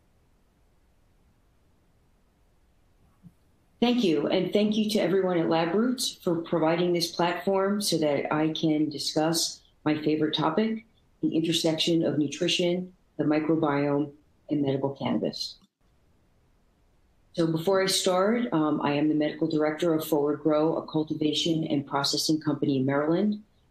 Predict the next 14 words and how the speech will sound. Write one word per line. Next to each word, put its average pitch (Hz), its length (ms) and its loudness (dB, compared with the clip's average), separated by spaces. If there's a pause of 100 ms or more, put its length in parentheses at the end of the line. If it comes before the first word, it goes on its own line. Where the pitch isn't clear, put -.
(120)
and 160 100 2
I'm 143 160 0
consultant 151 540 0
for 143 360 0
Pure 147 260 -2
Green 143 280 0
Canna, 160 480 0 (320)
a - 60 -4
processing 151 800 -2
and 139 180 -8
formulation 139 560 -2
company 139 400 -2
in 127 80 0
Michigan, 165 480 -2